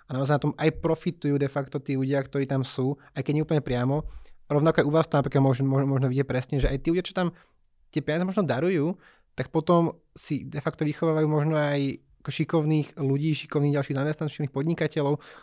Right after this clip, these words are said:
To sa prejaví vlastne v tom, v tej ekonomike, hospodárstve aj podľa mňa aj na nich. A ja to vnímam rovnako našim projektom, našim, našim finančným vzdelávaním, že keď my, keď sa nám podarí vzdelať tú spoločnosť,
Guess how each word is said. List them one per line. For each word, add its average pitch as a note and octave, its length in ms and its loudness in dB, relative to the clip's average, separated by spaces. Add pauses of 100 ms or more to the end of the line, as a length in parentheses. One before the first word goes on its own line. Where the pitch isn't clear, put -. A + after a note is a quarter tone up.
(340)
To - 80 -12
sa D3+ 160 0
prejaví E3+ 480 2
vlastne D3 240 0
v - 80 -20
tom, C#3 160 0 (400)
v C#3 80 -10
tej - 80 -4
ekonomike, D3 400 -2
hospodárstve C#3 560 -4 (160)
aj C#3 160 -2
podľa D#3+ 240 -2
mňa F3 80 -2
aj E3 80 -4
na A3+ 60 -4
nich. A2+ 180 -6 (320)
A C3+ 80 -2
ja - 60 0
to D#3 100 2
vnímam E3 160 4
rovnako E3 240 0
našim F3+ 240 0
projektom, C3+ 400 -2
našim, C#3 320 -4
našim C#3+ 400 -6
finančným D3 240 -4
vzdelávaním, B2+ 560 2 (480)
že C3+ 400 0 (320)
keď D3 160 0
my, D#3+ 180 6 (720)
keď D#3+ 80 0
sa - 160 4
nám - 60 -8
podarí F#3+ 260 4
vzdelať E3+ 320 2
tú - 80 -2
spoločnosť, C3+ 720 0